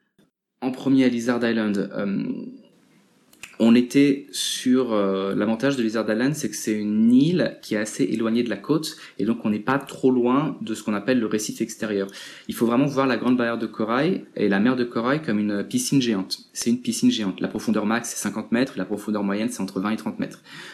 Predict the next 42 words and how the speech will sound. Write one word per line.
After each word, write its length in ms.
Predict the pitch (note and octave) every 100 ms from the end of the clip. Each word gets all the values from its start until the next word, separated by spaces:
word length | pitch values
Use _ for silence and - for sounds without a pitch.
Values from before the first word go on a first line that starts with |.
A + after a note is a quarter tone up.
| -
Donc 180 | B2+ -
c'est 220 | A2 -
une 140 | A2
grosse 260 | G#2+ B2+ -
piscine. 540 | - A2+ - - - - - - - -
Euh, 440 | G1+ G1+ - - G1+
la 120 | F2
partie 240 | - -
la 120 | A2
plus 220 | F2+ - B2+
intéressante, 600 | B2 A#2 A2+ - B2 G#2
où 20 |
il 40 |
y 20 |
a 40 | F#2
le 80 | F2+
plus 220 | B2+ B2
de 100 | A2+
vie, 380 | A2 A#2 F#3 A3
c'est 180 | - G3
en 40 |
fait, 300 | G3 C3 C3
tu 40 | -
vois, 100 | B2
tu 300 | - - G#2+
vas 80 | F#2+
voir 180 | G2+
l'Australie, 800 | G2 F#2+ G#2 - - G2+ A2+ F#3 - - - -
et 80 |
l'Australie, 560 | G2 A2 - G#2+ G2+ D3+
quand 140 | D#3+
la 100 | G#2
mer 400 | F#2 F#2 F#2+ A#2
de 80 | B2
Corail 240 | A#2+ A#2 A2
commence, 340 | A2 B2+ F#3
en 40 | A2+
fait, 220 | C3+ -
c'est 100 | G#2
toujours 220 | B2 C#3
le 100 | B2
plateau 500 | A2+ A2+ C3+ C#3 C#3